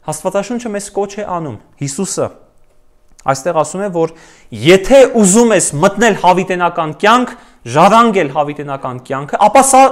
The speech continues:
նախապայման է, պահիր պատվիրանները։ Իհարկե, մենք պատվիրանները պահելով, ա, չենք ստանում փրկություն։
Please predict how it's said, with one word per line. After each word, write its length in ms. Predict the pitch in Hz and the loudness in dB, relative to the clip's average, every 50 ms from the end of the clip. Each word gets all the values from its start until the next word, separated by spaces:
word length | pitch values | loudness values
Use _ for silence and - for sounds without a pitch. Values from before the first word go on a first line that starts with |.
| 269 - | 2 -4
նախապայման 880 | 175 160 196 220 - - 240 220 226 - 220 220 226 214 202 190 170 143 | 0 2 4 2 4 4 2 2 4 4 2 2 2 0 -2 -2 -2 -4
է, 20 | - 175 - - - _ _ _ | -4 -6 -16 -20 -20 _ _ _
պահիր 480 | _ _ - 151 151 120 151 175 180 - - - _ _ _ _ _ _ _ _ _ | _ _ 0 0 0 -2 -8 -10 -10 -12 -18 -20 _ _ _ _ _ _ _ _ _
պատվիրանները։ 720 | - 143 143 - - 143 131 131 127 120 120 117 110 101 87 - _ - _ _ _ _ _ _ _ _ _ _ _ _ _ _ _ _ _ _ _ _ _ _ _ _ _ | -10 -10 -10 -10 -10 -8 -6 -6 -6 -6 -8 -10 -10 -12 -14 -16 _ -20 _ _ _ _ _ _ _ _ _ _ _ _ _ _ _ _ _ _ _ _ _ _ _ _ _
Իհարկե, 420 | 175 180 214 220 226 220 - 170 | -4 2 4 4 4 2 -2 -8
մենք 160 | 147 147 139 - | -10 -10 -10 -8
պատվիրանները 600 | - 160 165 - 180 180 180 180 190 202 196 190 | -8 -8 -8 -8 -8 -6 -6 -6 -6 -8 -8 -6
պահելով, 500 | - 175 165 165 175 175 208 233 247 - | -6 -6 -4 -4 -4 -2 -2 -2 -4 -4
ա, 960 | - - - _ _ _ _ _ _ _ _ _ _ _ _ 214 151 139 131 | -12 -20 -20 _ _ _ _ _ _ _ _ _ _ _ _ -12 -12 -12 -10
չենք 340 | - - - 202 208 202 - - - _ _ _ _ | -10 -6 -4 -4 -4 -4 -8 -14 -20 _ _ _ _
ստանում 580 | _ - - - - 160 139 143 143 135 120 107 | _ -10 -10 -6 -2 -2 -2 -2 -4 -8 -12 -12
փրկություն։ 680 | - - 131 117 117 _ 117 107 - - 113 101 90 | -14 -14 -16 -16 -16 _ -18 -18 -16 -18 -18 -18 -20